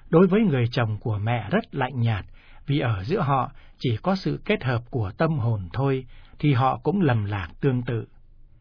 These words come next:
Maria yêu Giuse nồng nàn. Mẹ đã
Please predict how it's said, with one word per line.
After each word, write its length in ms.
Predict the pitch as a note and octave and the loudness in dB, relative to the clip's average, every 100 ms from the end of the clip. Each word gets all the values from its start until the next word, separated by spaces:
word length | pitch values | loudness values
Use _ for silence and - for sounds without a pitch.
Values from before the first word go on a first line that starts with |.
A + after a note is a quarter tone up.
| - - - - - | -20 -20 -20 -20 -4
Maria 520 | C#3+ C#3 C3+ C3+ C3 D#3 | 2 2 2 0 0 2
yêu 260 | C#3+ C3 | 2 2
Giuse 480 | C3 C3 A#2+ C3 B2 | 0 -4 -2 -2 0
nồng 280 | A#2 G#2 G2 | 0 0 -2
nàn. 300 | G2 F2+ E2 - - - - - | -4 -6 -10 -16 -20 -20 -20 -4
Mẹ 180 | C#3 C3+ | -2 -2
đã 160 | D#3 | -4